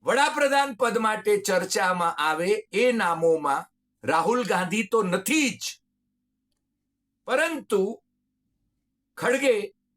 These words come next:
મમતા બેનર્જી, નીતિશ કુમાર, એ નામો જરૂર વડાપ્રધાન પદ માટેના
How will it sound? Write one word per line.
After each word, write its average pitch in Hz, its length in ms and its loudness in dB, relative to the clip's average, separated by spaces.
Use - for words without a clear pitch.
મમતા 269 340 0
બેનર્જી, 202 640 -2
નીતિશ 277 380 -2
કુમાર, 175 500 -2
એ 233 180 0
નામો 170 560 -2
જરૂર 208 600 0
વડાપ્રધાન 214 680 2
પદ 175 260 0
માટેના 160 720 -2